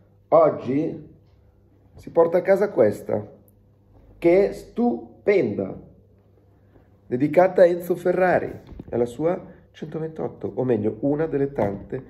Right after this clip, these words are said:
che Giovanni H. Gianni Agnelli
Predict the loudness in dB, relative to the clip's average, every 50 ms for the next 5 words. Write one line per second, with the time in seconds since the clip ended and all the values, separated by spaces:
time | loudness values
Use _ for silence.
0 | -20 -20 -20 -20 _ _ _ _ -2 2 2 2 2 -2 -8 -16 -20 -20 _ _
1 | _ _ _ _ _ _ _ _ _ _ _ _ -20 -20 -20 _ _ _ _ _
2 | _ -10 0 2 2 6 6 6 6 6 4 2 0 2 2 2 2 0 -4 -10
3 | -16 -20 -20 -20 -20 _ _ _ _ _ -20 _ -20 -18 -2 2 2 2 2 0
4 | -2 -2 -2 -2 2 4 4 6 6 4 0 -2 -2 -2 -4 -4 -2 -2 0 2
5 | 2 2 2 2 2 -2 -2 -4 -4 -6 -8 -14 -18